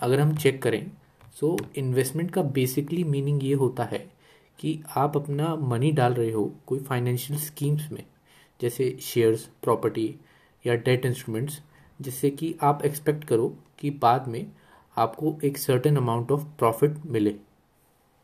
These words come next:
ये Google वाली डेफिनेशन तो हम लोगों ने पढ़ ली। पता है, ये Google वाली डेफिनेशन सुनने में बहुत ही बोरिंग हो जाती है। चलिए, हम इन्वेस्टमेंट को एक सिंपल लैंग्वेज से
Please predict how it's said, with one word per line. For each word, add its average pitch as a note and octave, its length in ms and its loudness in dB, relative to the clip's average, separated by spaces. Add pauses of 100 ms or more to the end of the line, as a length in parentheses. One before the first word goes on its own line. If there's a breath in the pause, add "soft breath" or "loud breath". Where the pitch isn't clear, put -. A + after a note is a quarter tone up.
(1500 soft breath)
ये G3+ 80 8
Google C#3 500 2
वाली E3+ 240 2
डेफिनेशन D#3 520 2
तो D#3+ 100 2
हम C#3+ 200 0
लोगों D3 200 2
ने D#3 100 4
पढ़ A2+ 240 -2
ली। G#2 220 -2 (840 soft breath)
पता D3+ 200 2
है, F#3+ 300 0 (140)
ये C#3+ 100 0
Google D3+ 340 6
वाली D#3 160 6
डेफिनेशन C#3 640 0 (240)
सुनने C#3+ 220 2
में D3 260 -2
बहुत C3+ 260 0
ही E3+ 60 0
बोरिंग C#3 320 2
हो B2 100 0
जाती G2+ 260 -2
है। - 160 -14 (540 soft breath)
चलिए, C3 380 0 (420 soft breath)
हम D3+ 320 -2
इन्वेस्टमेंट C3+ 560 2
को - 340 -2
एक D3+ 140 -4
सिंपल D#3+ 400 2
लैंग्वेज C#3+ 500 4
से E3 300 -2